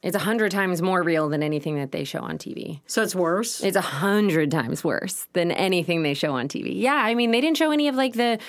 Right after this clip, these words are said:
Speaker 1: crises, um, especially for me. I, I broke my hand on, gosh, on our first challenge. They didn't, they didn't, they edited that out. I macheted my foot on day nineteen. They edited that out. Um, I was the only contestant that got stung by one of the world's most poisonous scorpions three different times, edited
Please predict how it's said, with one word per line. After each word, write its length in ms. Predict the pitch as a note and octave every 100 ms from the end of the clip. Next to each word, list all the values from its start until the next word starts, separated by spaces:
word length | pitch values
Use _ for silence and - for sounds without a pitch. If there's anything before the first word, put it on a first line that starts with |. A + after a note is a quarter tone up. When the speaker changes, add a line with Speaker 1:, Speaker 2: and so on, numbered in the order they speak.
| - -
Speaker 1:
crises, 800 | - G#3+ C4+ - C3+ - - -
um, 320 | - E3+ E3+
especially 460 | D#3 - A3 G#3+ G#3
for 160 | G3 G3
me. 180 | G#3
I, 120 | D3 C#3+ -
I 100 | -
broke 280 | E3 F3+ F3+
my 100 | F#3+
hand 400 | F3 F#3 F3+ F3+
on, 420 | E3+ D3 D3 C#3+ C#3 - - -
gosh, 240 | F3+ F3
on 80 | F3
our 100 | E3
first 340 | D3 F3+ F3 -
challenge. 520 | D#3 D#3 F#3 G#3+ G#3
They 100 | F3
didn't, 380 | E3+ E3 D#3+ -
they 100 | F3
didn't, 300 | E3+ E3+ -
they 100 | E3+
edited 380 | F3 F3 E3+ D#3+
that 200 | D3 D3
out. 300 | C#3 D#3 - - - -
I 380 | E3+ E3 E3 E3
macheted 380 | E3 E3+ F3
my 140 | F3 E3
foot 180 | F3 E3+
on 100 | D#3
day 160 | D#3
nineteen. 480 | D#3 D#3 D3+ D#3 D3
They 140 | D#3+
edited 400 | - D#3 D#3 D3+
that 180 | D3 C#3+
out. 300 | C#3 D3+ E3+ -
Um, 400 | D#3+ D#3 D#3 -
I 80 | E3+
was 100 | F3
the 140 | G3+
only 240 | G#3+ G#3+ G#3+
contestant 520 | G3+ F3+ E3+ F#3+ F3+
that 120 | F3
got 180 | D#3+ D3+
stung 380 | - E3 D#3 D#3+
by 140 | D3+
one 160 | D3+ D#3
of 40 |
the 80 | D3+
world's 440 | C#3+ E3 D#3 D3
most 280 | E3+ D#3+ D3+
poisonous 460 | - E3+ D3+ D#3+ D3+
scorpions 420 | E3 D3+ E3 D#3
three 200 | - A3+
different 280 | A3+ A3 G3+
times, 280 | F3 E3 E3
edited 400 | E3 E3+ E3 E3